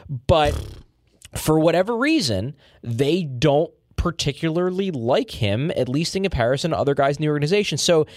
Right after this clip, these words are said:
it wasn't a major shock to me that he got sent down. I was annoyed because I think he's good en-,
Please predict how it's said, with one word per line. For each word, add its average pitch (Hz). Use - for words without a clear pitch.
it 190
wasn't 214
a 202
major 156
shock 123
to 190
me 208
that 139
he 143
got 139
sent 139
down. 123
I 139
was 131
annoyed 120
because 143
I 131
think 147
he's 139
good 117
en-, 131